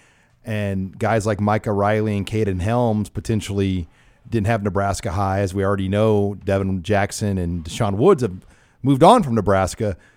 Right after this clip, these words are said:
Um, I just think the stakes for this one were so high,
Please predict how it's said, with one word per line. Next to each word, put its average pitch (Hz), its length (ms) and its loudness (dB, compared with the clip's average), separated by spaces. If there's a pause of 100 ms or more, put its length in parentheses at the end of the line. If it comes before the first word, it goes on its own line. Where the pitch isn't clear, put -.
(140)
Um, 101 460 -6
I 127 80 0
just 135 160 0
think 147 160 2
the 107 80 0
stakes - 500 0
for 127 140 -6
this 123 200 0
one 110 260 -2
were 90 120 -4
so 127 320 0
high, 98 560 0